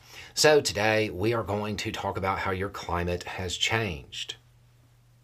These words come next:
Past tense has occurred. Um,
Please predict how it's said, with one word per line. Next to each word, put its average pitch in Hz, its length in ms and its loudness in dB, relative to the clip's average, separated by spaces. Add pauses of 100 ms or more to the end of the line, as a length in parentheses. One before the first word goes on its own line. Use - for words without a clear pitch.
(400)
Past - 360 0
tense - 420 -8 (540)
has 90 200 -2
occurred. - 400 -10 (880)
Um, 73 400 -6